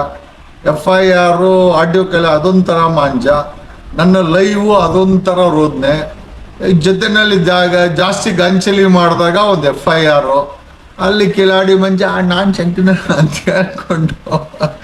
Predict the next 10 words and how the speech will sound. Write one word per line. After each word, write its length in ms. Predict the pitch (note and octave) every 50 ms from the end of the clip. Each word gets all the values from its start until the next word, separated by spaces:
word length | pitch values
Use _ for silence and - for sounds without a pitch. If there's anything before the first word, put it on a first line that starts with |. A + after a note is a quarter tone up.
| - A#4 - - - - - - - - - - - - - - - - A3+ - - - -
ಅವ್ನು 240 | D3 D3 D3 F#3 F3
ನೋಡಿದ್ರೆ 520 | E3+ E3+ F3+ F#3+ G#3 G#3+ G3+ G3 G3 F#3+ F#3
ಪಾಪ, 340 | F#3+ E3+ D#3 D#3 D#3 D#3
ಅಯ್ಯೋ 300 | E3 D#3 D#3 E3 F#3+ G3
ಪಾಪ 260 | F#3 F#3 F#3 - E3 E3+
ಅನ್ಸುತ್ತೆ. 720 | E3 D#3+ D#3+ D#3 D3 D3+ - - - C3+ B2+ C3 - - - - - - - - - - - - - - -
But 200 | F3+ F3+ F3 -
ಆದ್ರೆ 360 | D#3+ E3 E3+ F#3 F#3 F3+ F#3
ಮಾಡ್ತಾ 460 | F3+ D#3+ D#3+ D#3 F3+ G3 F#3+ F#3 G3+ G3
ಇರೋಂಥ 360 | F#3+ F#3+ F#3+ F#3 F#3 E3+